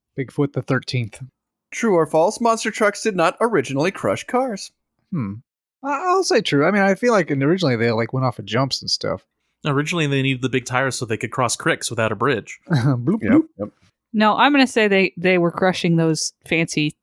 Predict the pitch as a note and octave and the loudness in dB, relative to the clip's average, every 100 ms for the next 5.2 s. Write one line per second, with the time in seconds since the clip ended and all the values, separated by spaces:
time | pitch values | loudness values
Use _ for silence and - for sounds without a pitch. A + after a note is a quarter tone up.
0 | _ - E3+ D#3+ D3+ D3 - D#3+ C#3+ C#3+ | _ -2 -2 0 -2 -4 -2 0 0 -2
1 | - D#3 D3 - - C#3 - A2+ D#2+ - | -2 -2 0 -4 -2 -2 0 -2 -4 -8
2 | E3 D3+ C#3+ - - D#3 D3+ - D#3+ D3+ | -4 -2 -2 -2 -2 0 0 -2 0 2
3 | D3 - _ _ - A#2 A2 A#2 A#2+ C3+ | 0 -2 _ _ -12 -8 -6 -4 -2 0
4 | B2+ A#2+ A2+ A2 C3 A2+ G#2+ G#2 G2+ G2+ | 2 2 0 0 -2 -2 -2 -4 -6 -8
5 | A2+ | -10